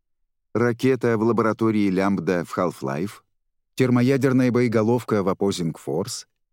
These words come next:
триангуляционный прибор в Blue Shift,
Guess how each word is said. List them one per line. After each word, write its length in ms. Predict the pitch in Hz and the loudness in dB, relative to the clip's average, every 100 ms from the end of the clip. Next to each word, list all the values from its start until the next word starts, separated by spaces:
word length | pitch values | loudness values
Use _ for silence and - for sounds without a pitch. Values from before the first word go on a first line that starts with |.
| _ _ _ _ _ _ | _ _ _ _ _ _
триангуляционный 1040 | 127 131 123 120 123 117 - 117 127 123 107 | 0 2 2 2 2 0 0 2 4 2 2
прибор 400 | 110 95 120 104 | 0 2 0 0
в 100 | 78 | -2
Blue 220 | 98 95 | -2 -2
Shift, 460 | - 76 110 - | -4 -6 -8 -12